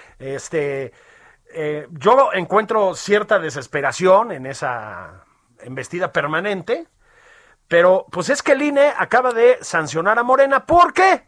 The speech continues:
Por eso te decía, Morena sí tiene personal altamente especializado, porque Delfina Gómez le tumbaba el diez por ciento del salario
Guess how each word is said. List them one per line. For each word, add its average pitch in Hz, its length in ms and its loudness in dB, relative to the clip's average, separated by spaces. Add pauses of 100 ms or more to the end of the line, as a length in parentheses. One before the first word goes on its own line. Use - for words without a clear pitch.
Por 175 180 2
eso 196 160 -2
te 196 120 0
decía, 180 400 -2 (260)
Morena 185 540 0
sí 190 760 -2 (220)
tiene 165 260 0
personal 139 420 -6
altamente 165 840 -4
especializado, 196 1080 -2 (520)
porque 175 440 0
Delfina 190 460 2
Gómez 247 580 4 (280)
le 196 480 2
tumbaba 262 480 4
el 165 80 -8
diez 208 180 2
por 147 120 -2
ciento 170 300 -2
del 135 160 -6
salario 170 640 0